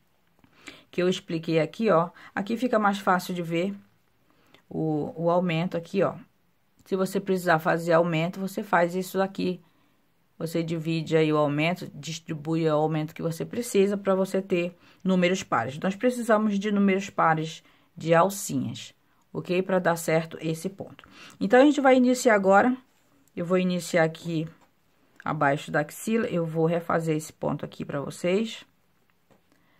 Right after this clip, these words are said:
Aqui embaixo da axila, eu vou fazer uma, duas, três, quatro, cinco correntinhas. Vou fazer aqui dentro mais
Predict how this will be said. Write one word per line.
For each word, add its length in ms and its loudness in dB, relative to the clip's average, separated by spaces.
Aqui 220 -6
embaixo 380 2
da 140 4
axila, 520 -2
eu 140 0
vou 100 0
fazer 580 0
uma, 460 0
duas, 760 -2
três, 680 -2
quatro, 580 0
cinco 580 -2
correntinhas. 920 -2
Vou 140 -2
fazer 240 2
aqui 180 -2
dentro 560 -2
mais 640 -2